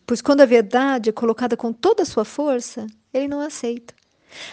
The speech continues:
Às vezes, quando alguém nos diz a verdade, nós nos melindramos, ficamos revoltados e quase sempre passamos a nos afastar daquela pessoa.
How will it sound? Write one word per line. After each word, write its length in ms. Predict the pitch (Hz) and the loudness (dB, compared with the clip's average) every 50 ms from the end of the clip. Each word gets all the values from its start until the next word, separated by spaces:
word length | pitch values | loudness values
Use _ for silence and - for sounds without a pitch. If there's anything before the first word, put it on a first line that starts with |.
| - | -4
Às 260 | - 233 233 - - - | 0 2 2 2 4 4
vezes, 360 | 269 302 302 269 226 233 - | 4 6 6 4 2 -2 -2
quando 200 | - 262 247 233 | 0 4 6 6
alguém 340 | 233 226 226 208 285 330 349 | 6 6 6 2 -2 -2 -2
nos 180 | 302 277 - | -4 -4 -4
diz 160 | - 262 233 | -4 -2 0
a 60 | 254 233 | 0 0
verdade, 680 | 226 214 208 208 214 247 277 277 247 233 214 - 233 | 0 0 0 2 0 0 0 0 -2 -4 -6 -8 -6
nós 220 | 220 247 269 277 277 | 0 0 0 0 0
nos 140 | 285 269 | -4 -4
melindramos, 760 | - 269 262 269 262 247 226 214 220 233 233 233 220 - - - _ | -2 -2 -2 -2 -4 -2 0 0 0 0 -4 -10 -12 -16 -20 -20 _
ficamos 400 | - - - - 269 247 233 - | -18 -8 0 0 0 2 2 0
revoltados 920 | 254 233 220 247 220 226 226 - - 214 214 226 226 - - - - _ _ - | 0 0 2 2 0 0 0 -2 -4 -4 -4 -4 -6 -10 -14 -16 -16 _ _ -8
e 100 | 262 220 | -8 -4
quase 380 | - - 262 233 247 240 240 | 2 4 6 6 6 4 0
sempre 540 | 220 - - 269 277 294 285 277 - - - _ _ _ | -6 -4 -4 -4 -4 -4 -6 -10 -12 -16 -18 _ _ _
passamos 440 | - 262 262 - - 269 262 247 277 | 0 0 0 0 -4 -6 -4 -2 -4
a 60 | 247 | -4
nos 140 | 247 254 254 | -2 -2 -2
afastar 800 | 262 285 - - 277 302 - - - - - 269 311 339 330 | -4 -4 -2 -4 -6 -6 -6 -10 -10 -2 -2 0 0 0 -2
daquela 320 | 262 254 214 - 226 208 - | -2 -4 -4 -4 -4 -6 -6
pessoa. 540 | - - 202 - - - - 175 - 208 | -6 -8 -8 -8 -8 -8 -8 -8 -8 -10